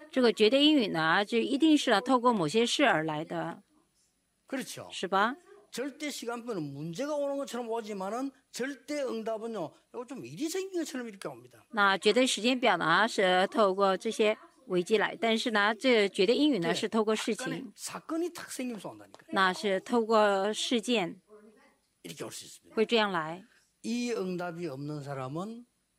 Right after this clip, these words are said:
Speaker 2: 갈등이 되는 거예요.
Speaker 1: 没有这个应允的人呢，就会争执矛盾的。
Speaker 2: 예, 그거는 사고라고 보는 겁니다. 액시던트라고, 사고라고 봐요.
Speaker 1: 那就把它看作一个事故。
Speaker 2: 그러나 이 답을 가진 사람은요, 이벤트입니다.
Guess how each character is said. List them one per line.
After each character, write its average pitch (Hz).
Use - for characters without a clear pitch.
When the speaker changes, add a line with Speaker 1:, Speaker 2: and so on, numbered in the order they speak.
Speaker 2:
갈 139
등 135
이 107
되 -
는 -
거 -
예 -
요. -
Speaker 1:
没 214
有 190
这 240
个 247
应 277
允 185
的 190
人 180
呢， 180
就 220
会 208
争 262
执 254
矛 202
盾 196
的。 170
Speaker 2:
예, 98
그 160
거 -
는 131
사 -
고 190
라 214
고 190
보 131
는 98
겁 -
니 -
다. -
액 175
시 -
던 113
트 -
라 -
고, -
사 -
고 214
라 208
고 160
봐 -
요. -
Speaker 1:
那 226
就 220
把 196
它 175
看 208
作 208
一 202
个 202
事 208
故。 202
Speaker 2:
그 -
러 -
나 -
이 196
답 156
을 151
가 147
진 135
사 117
람 117
은 156
요, 98
이 139
벤 185
트 -
입 113
니 95
다. -